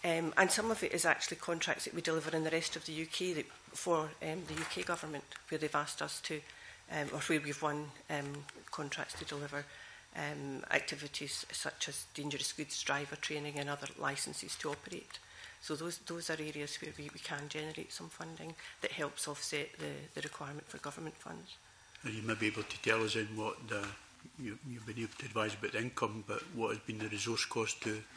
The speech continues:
Speaker 2: deliver that income?
Speaker 1: Yeah, well, it's, it's, we use the surplus from that activity to,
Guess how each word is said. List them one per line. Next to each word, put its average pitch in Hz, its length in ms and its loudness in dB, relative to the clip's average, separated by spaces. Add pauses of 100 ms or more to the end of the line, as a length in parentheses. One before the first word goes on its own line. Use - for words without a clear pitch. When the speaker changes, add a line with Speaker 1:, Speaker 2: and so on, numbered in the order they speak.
(800)
Speaker 2:
deliver 110 300 2
that 123 180 0
income? 123 300 -4 (1400)
Speaker 1:
Yeah, 170 220 8 (280)
well, 175 160 6
it's, - 200 4 (580)
it's, 165 120 2 (440)
we 185 100 2
use 214 200 4
the - 80 -2
surplus - 420 6
from 160 120 2
that 135 120 12
activity 156 440 2
to, - 180 4